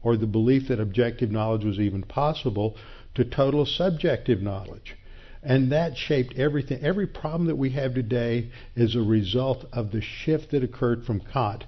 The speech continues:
So he really knows and understands the unbelieving pagan mind. Francis Schaeffer was highly influenced by him,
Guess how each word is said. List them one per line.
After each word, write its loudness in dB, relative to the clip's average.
So 4
he 6
really 6
knows 4
and 0
understands 2
the 0
unbelieving 4
pagan 2
mind. 0
Francis 2
Schaeffer 4
was -2
highly 2
influenced 2
by 0
him, 0